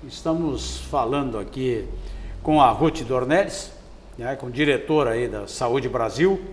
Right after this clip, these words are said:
aí com base aqui em Porto Alegre, e vai nos falar dessa orientação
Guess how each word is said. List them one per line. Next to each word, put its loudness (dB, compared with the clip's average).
aí -4
com -8
base 2
aqui -6
em -8
Porto -6
Alegre, -2
e -10
vai 2
nos -4
falar 2
dessa 0
orientação 0